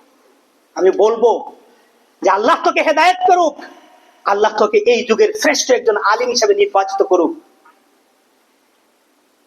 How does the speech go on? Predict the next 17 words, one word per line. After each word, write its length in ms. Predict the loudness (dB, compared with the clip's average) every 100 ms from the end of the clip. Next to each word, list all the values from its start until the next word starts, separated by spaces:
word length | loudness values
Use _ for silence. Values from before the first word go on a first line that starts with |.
| _ _ _ _
কাবাগরের 500 | -2 0 0 0 0
একজন 260 | -2 0 -2
ইমাম 280 | 0 -2 0
ছিলেন, 260 | 0 2 -2 -14 _ _ _ _ _ _ _ _ _ _ _ _ _ _ _ _ _ _ -20 -4
একজন 360 | 0 0 0 0
কালো 300 | 0 2 0
ইমাম 320 | 0 -2 -2
ছিলেন, 260 | 0 0 0
তিনি 240 | 0 2
বলছেন, 320 | 2 0 0
"আমার 280 | 0 0 -2
মায়ের 340 | 0 0 0 0
দোয়া 180 | 0 0
আমাকে 240 | 0 -6
কাবাগরের 600 | -4 -2 0 0 0 -2
ইমাম 200 | -4 -4 -2
বানিয়েছে।" 460 | -2 -2 -4 -6